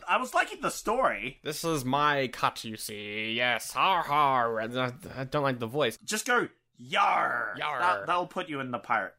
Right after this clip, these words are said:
Speaker 1: There you go. You got pirate voice right there. All you need to do is say "yar" a bunch. And then you won't turn into a <laughs> goblin.
Speaker 2: So my cut, it starts off just before your version starts with a cold opening,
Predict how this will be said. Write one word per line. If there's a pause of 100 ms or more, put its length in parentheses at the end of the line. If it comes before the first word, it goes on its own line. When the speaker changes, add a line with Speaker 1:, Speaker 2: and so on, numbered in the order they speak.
Speaker 1:
There
you
go.
You
got
pirate
voice
right
there.
All
you
need
to
do
is
say
"yar"
a
bunch. (320)
And
then
you
won't
turn
into
a
<laughs>
goblin. (180)
Speaker 2:
So
my
cut,
it
starts
off (160)
just
before
your
version
starts
with
a
cold
opening,